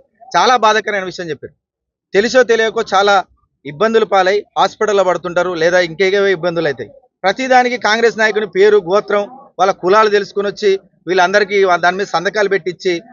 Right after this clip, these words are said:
వాళ్ళ పనులు చేపించుకోవడం అంటే చాలా ఘోరం. స్థానికంగా ఉన్న ఎమ్మెల్యే గారు కూడా దీన్ని ఖచ్చితంగా ఆలోచించాలి. ఆలోచించి ఇట్లాంటి మళ్ళా పునరావృతం కాకుండా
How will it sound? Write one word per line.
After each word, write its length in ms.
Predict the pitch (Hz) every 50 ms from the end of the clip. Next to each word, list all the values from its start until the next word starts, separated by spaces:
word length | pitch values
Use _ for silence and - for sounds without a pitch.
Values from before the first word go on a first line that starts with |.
| - - _ -
వాళ్ళ 140 | 151 175 196
పనులు 300 | - - 156 170 208 220
చేపించుకోవడం 420 | 214 214 196 202 - - 202 185
అంటే 160 | 180 175 185 180 - 160
చాలా 180 | 156 165 190
ఘోరం. 300 | 190 170 180 185 214 233 - _ _ _ _
స్థానికంగా 520 | _ - 175 175 190 214 202 208 208 202 196
ఉన్న 240 | 196 196 190 175 - _ _ _ _ _ -
ఎమ్మెల్యే 360 | 139 165 196 220 226 233 226
గారు 180 | 214 220 214 208
కూడా 140 | 208 208 208
దీన్ని 300 | 180 190 185 - 170 151
ఖచ్చితంగా 360 | - - - 185 190 190 165
ఆలోచించాలి. 760 | 151 156 180 208 202 202 208 180 - 202 185 185 185 165 - _ _ _ _ _ -
ఆలోచించి 680 | 120 143 180 214 233 - 220 233 214 180 226 208 180 - _ - _ _ -
ఇట్లాంటి 380 | 170 - - 233 233 240 226 226
మళ్ళా 220 | 208 202 208 214
పునరావృతం 640 | 202 - 190 185 196 220 226 214 226 226 233 214 202
కాకుండా 420 | 190 180 170 170 170 156 147 -